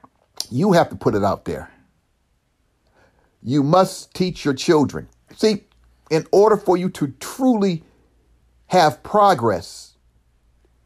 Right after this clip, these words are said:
as a society, as a people, you have to be able to take this big pill.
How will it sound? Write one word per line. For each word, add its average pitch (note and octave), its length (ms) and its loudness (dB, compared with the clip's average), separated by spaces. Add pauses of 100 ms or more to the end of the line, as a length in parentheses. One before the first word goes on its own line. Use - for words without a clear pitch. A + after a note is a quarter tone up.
(140)
as C#3 200 4
a C3+ 60 -4
society, D#3 680 0 (960)
as C3+ 240 2
a A#2+ 60 -6
people, F3 500 -4 (1080)
you C#3+ 140 -2
have E3 240 2
to F#3+ 60 -2
be D#3+ 180 2
able D3+ 200 2
to C#3+ 100 -4
take E3+ 340 -2
this D#3 180 -2
big - 340 -2
pill. G#3 360 0